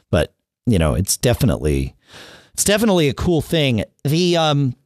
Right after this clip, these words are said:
I'll, I'll, I'll, I'll, I've got a review written that I'll put up this week, which c-, sort of goes into more detail for anybody that wants it.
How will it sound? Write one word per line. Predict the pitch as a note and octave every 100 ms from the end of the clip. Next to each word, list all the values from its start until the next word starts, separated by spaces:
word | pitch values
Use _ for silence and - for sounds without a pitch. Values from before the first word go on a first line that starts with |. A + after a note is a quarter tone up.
| _ _ _ _ _ _ _ _ _
I'll, | E3+ F3+
I'll, | F3+ F3+ F3
I'll, | F#3+ E3
I'll, | F#3 D#3+ -
I've | D#3+ D#3+
got | G3+
a | G3+
review | D3+ B2 D3
written | B2 C3 B2
that | A2+ G2
I'll | G2
put | - G#2+
up | G2 -
this | G2+ -
week, | G2 E2+ -
which | F2 - -
c-, | -
sort | - F2+
of | F2
goes | F2+
into | F#2
more | E2+ D#2+
detail | F2 F2+ D#2+
for | D2+
anybody | E2+ E2
that | C#2
wants | D#2+ E2 E2
it. | -